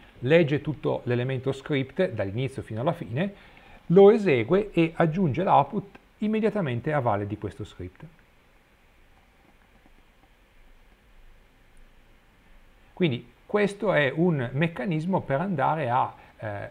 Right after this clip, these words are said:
generare del contenuto. Ovviamente noi qui l'abbiamo fatto, eh,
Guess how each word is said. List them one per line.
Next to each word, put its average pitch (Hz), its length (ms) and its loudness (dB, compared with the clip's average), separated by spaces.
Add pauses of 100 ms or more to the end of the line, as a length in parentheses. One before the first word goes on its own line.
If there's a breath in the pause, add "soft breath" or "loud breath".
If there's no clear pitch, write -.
generare 143 760 0
del 147 180 -4
contenuto. 113 600 -8 (480 loud breath)
Ovviamente 160 640 0
noi 127 180 -4
qui 139 120 -4
l'abbiamo 107 320 -2
fatto, 110 560 -2 (160)
eh, 113 100 -10